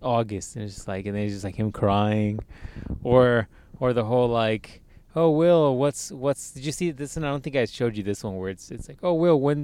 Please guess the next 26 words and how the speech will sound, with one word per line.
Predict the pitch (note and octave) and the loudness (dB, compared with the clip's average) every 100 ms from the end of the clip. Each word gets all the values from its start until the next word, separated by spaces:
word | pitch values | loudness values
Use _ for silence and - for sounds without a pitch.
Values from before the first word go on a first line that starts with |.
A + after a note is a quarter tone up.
| D3 | -2
when's | D3+ D3 | -2 0
your | C#3 | 2
birthday?" | D#3 C#3+ | 0 0
And | B2 | -2
he's | A#2+ | -2
like, | A#2+ | -2
"October." | A2 - C#3 A#2 G2+ _ _ _ - - - | -4 0 0 0 -2 _ _ _ -20 -18 -6
And | A#2+ | -4
he's | A2 | 0
like, | A2 G#2+ - _ _ _ _ - - | 0 -2 -10 _ _ _ _ -20 -2
"No," | D3+ D3 | 2 4
he's | C3 A#2+ | 4 2
like, | A#2 - | -2 -2
"What | C3 | -4
is | A2+ | -4
it?" | G2 A2+ | -6 -10
No, | A#2 B2 | -6 -4
no, | A#2 | -4
he | G#2+ | -2
said | B2+ | -4
it's | A2 | -2
September. | B2 - C3+ C3 G2 - - _ _ _ - | 0 2 4 4 2 -2 -18 _ _ _ -4
And | B2 | -2
he's | A#2+ A2 | -2 -2
just | A2+ - | -8 -6
like | G#2+ G2 G2 - | -6 -6 -8 -14